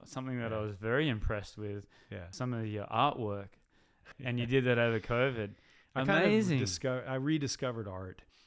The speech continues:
Speaker 1: Yeah.
Speaker 2: Uh, it was just a way of coping with the loneliness and the isolation, I guess. So I, I started doing watercolor painting
Speaker 1: Hmm.
Speaker 2: and,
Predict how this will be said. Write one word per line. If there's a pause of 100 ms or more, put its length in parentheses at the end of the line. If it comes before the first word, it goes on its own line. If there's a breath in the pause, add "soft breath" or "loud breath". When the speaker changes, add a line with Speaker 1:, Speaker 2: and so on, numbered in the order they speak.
(140 soft breath)
Speaker 1:
Yeah.
Speaker 2:
Uh,
it
was
just
a
way
of
coping
with
the
loneliness
and
the
isolation,
I
guess. (760 loud breath)
So
I, (160)
I
started
doing
watercolor
painting
Speaker 1:
Hmm.
Speaker 2:
and,